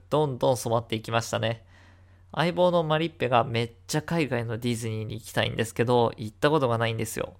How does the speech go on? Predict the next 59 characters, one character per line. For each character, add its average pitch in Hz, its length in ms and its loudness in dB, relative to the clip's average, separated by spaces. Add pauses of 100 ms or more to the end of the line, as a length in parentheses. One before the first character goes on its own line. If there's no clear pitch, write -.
(580)
で、 147 120 2
実 123 340 -2
は 160 80 6
私 127 480 0
の 165 100 2
方 175 260 2
が 185 140 4
先 147 320 -2
に 139 80 -4
行 135 80 -6
っ - 20 -20
て 143 140 0
し 139 140 -8
ま 135 100 0
い、 147 240 -2 (300)
し - 100 -16
か 170 100 -2
も 135 120 0
フ 139 140 -4
ロ 135 120 4
リ 127 100 0
ダ 123 120 2
と 123 160 0
カ 131 160 2
リ 127 100 2
フ 131 120 -4
ォ 123 40 0
ル 120 60 -2
ニ 120 160 -4
ア、 135 100 -4 (460)
割 139 180 0
と 156 120 4
詳 151 200 2
し 151 140 -4
い - 20 -2
の 127 160 -6
で、 117 140 -4
そ 123 160 -6
の 139 160 2
あ 160 40 0
た 151 120 -2
り 131 100 -2
も 123 100 -4
今 127 220 -2
後 127 240 0
お 123 60 -6
話 123 300 -4
し 123 80 -10
で 123 100 -2
き 135 100 -6
れ 131 80 2
ば 123 100 -2
と 151 140 0
思 139 140 0
っ 135 80 -10
て 127 100 -6
い 123 80 -6
ま 127 160 0
す。 - 220 -10